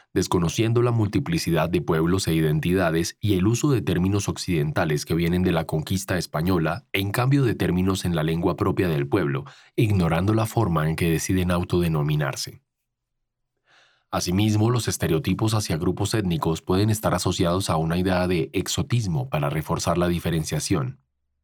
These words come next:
En la intervención del Proceso Organizatziako Le Romane Narodosko Kolombiako, Proceso Organizativo del Pueblo Rom Gitano de Colombia,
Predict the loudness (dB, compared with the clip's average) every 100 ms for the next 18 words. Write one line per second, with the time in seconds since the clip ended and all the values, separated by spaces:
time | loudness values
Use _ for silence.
0 | _ _ _ _ -4 0 0 0 0 0
1 | 0 0 2 2 0 -2 -2 -2 -2 -2
2 | -2 -2 0 0 0 0 -2 -2 -4 -4
3 | -2 -2 -2 -2 0 0 0 0 0 0
4 | 2 2 2 2 2 0 -2 -4 -2 0
5 | 0 0 0 -2 -2 -4 -6 _ _ _
6 | _ -4 -4 0 -2 2 2 2 0 0
7 | 0 -2 0 2 2 0 0 0 2 2
8 | 2 0 -4 -6 -2 0 0 -2 -4 -4
9 | -2 0 2 2 0 -2 -4